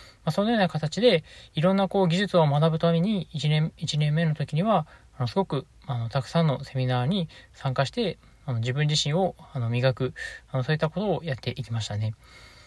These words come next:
そういったことをやっていくことによって、徐々に、あの、患者さんの体をこう、触っていくときに、あの、変化を感じるようになって、あの、関節の、あの、しっかりこう、可動域が改善したり、あの、患者さんの痛みが、あの、改善するということに、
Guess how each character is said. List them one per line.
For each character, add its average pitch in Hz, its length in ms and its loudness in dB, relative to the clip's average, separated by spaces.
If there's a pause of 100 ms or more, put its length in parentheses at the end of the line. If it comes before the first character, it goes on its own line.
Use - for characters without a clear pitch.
(240)
そ 190 120 -2
う - 0 -
い - 20 2
っ - 20 0
た 208 100 -2
こ 214 100 -4
と 247 120 4
を 196 80 2
や 160 120 0
っ - 20 0
て 175 160 -4
い 170 60 -2
く 180 440 0 (220)
こ - 120 -8
と 208 80 -2
に 185 80 2
よ 170 80 4
っ 156 40 -2
て、 190 340 0 (400)
徐 185 100 0
々 175 120 4
に、 196 220 0 (320)
あ 131 100 -2
の、 120 340 -2
患 143 180 0
者 139 100 -2
さ 139 160 -2
ん 135 60 -2
の 196 240 0 (240)
体 131 300 0
を 127 80 -2
こ 127 120 -2
う、 - 20 -6
触 139 180 0
っ - 60 -6
て 143 100 -4
い 135 60 -2
く - 60 -20
と 156 100 -4
き 175 100 -2
に、 190 180 -2 (340)
あ 131 40 -6
の、 117 60 -4
変 175 220 0
化 156 120 4
を 117 80 0
感 131 200 0
じ 127 120 -4
る 131 60 -6
よ 131 160 0
う - 20 2
に 117 180 -2 (380)
な 151 80 -2
っ 143 40 -4
て、 196 320 -4 (680)
あ 127 60 -8
の、 117 60 -6
関 143 200 -2
節 143 500 -2
の、 175 220 2 (420)
あ 135 80 -6
の、 127 100 -4
し - 80 -4
っ - 20 -4
か 156 100 2
り 139 60 -2
こ - 80 -6
う、 - 20 -6
可 - 140 -2
動 156 80 2
域 139 180 -2
が 120 80 -2
改 139 180 0
善 139 160 0
し - 40 -6
た 160 100 0
り、 180 220 -2 (300)
あ 131 60 -4
の、 127 80 0
患 139 140 -2
者 139 100 0
さ 143 80 0
ん 139 60 0
の 131 80 0
痛 151 200 -2
み 165 100 4
が、 147 220 4
あ - 140 -6
の、 123 120 -2
改 135 200 -2
善 139 140 0
す 180 80 -6
る 202 100 -6
と - 60 -6
い - 20 -2
う - 40 -2
こ 147 80 -6
と 170 80 0
に、 156 160 0